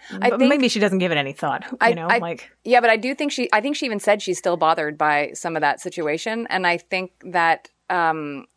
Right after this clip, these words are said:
Speaker 1: it must have been really difficult knowing that, because, like, that, the, the, the doc footage where they showed him and her just in his apartment writing the song,
Speaker 2: Yeah.
Speaker 1: they seemed very together.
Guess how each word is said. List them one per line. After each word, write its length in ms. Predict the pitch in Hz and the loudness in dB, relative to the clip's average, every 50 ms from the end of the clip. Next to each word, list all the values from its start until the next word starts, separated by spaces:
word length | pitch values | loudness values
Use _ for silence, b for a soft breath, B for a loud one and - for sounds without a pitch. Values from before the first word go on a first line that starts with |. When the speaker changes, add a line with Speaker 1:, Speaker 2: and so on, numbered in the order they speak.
| _ - - _ _ _ _ | _ -20 -20 _ _ _ _
Speaker 1:
it 120 | - 208 196 | -6 -2 0
must 180 | 202 208 202 | 0 0 0
have 60 | 226 | -2
been 100 | 226 214 | -4 -4
really 320 | 196 185 185 190 190 190 185 | -2 -2 0 0 2 0 0
difficult 480 | 175 190 180 190 185 190 180 170 - | 0 -2 -2 -2 0 0 0 0 0
knowing 320 | 180 185 175 180 180 180 180 | -2 -2 -2 0 0 0 0
that, 140 | 175 165 160 | 0 0 2
because, 220 | 208 208 262 233 | 2 2 2 4
like, 160 | 240 226 202 - | 4 4 4 4
that, 200 | 214 202 - 190 | 2 2 2 2
the, 200 | 190 196 185 160 | 2 2 2 2
the, 180 | 165 190 165 160 _ | 0 -4 -6 -8 _
the 140 | - - 185 | -4 -4 -2
doc 320 | 160 190 185 185 208 - | 2 4 4 4 2 0
footage 260 | - - 226 214 190 185 | -2 -2 -2 0 0 0
where 100 | 190 180 | 0 0
they 100 | 180 175 | 0 0
showed 240 | - - 190 185 | 0 0 0 0
him 180 | 165 180 190 190 | 0 -2 -4 -4
and 120 | 180 175 | -4 -4
her 220 | 165 185 185 180 180 | -2 0 2 2 0
just 220 | 160 - 175 175 | 0 -2 -6 -6
in 140 | - - 180 | -6 -6 -6
his 120 | 180 180 | -4 -2
apartment 460 | 170 165 - - 185 185 - 180 160 - | -4 -4 -2 0 0 0 0 -2 -4 -2
writing 320 | 175 180 185 185 180 170 | 0 0 0 0 -2 -6
the 60 | 156 | -8
song, 520 | - - - 160 285 233 170 165 160 175 - B B B B B B | -8 -6 -2 2 2 4 2 2 -2 -6 -12 B B B B B B
Speaker 2:
Yeah. 200 | B 165 165 175 | B 2 4 4
Speaker 1:
they 80 | 170 165 | 4 2
seemed 260 | - 262 254 240 214 | 2 2 2 2 0
very 400 | 190 214 226 233 240 247 240 233 | 2 4 4 4 4 4 2 0
together. 600 | - 220 196 175 151 147 - 95 82 - 214 - | -2 -2 0 2 2 0 0 -4 -10 -10 -12 -14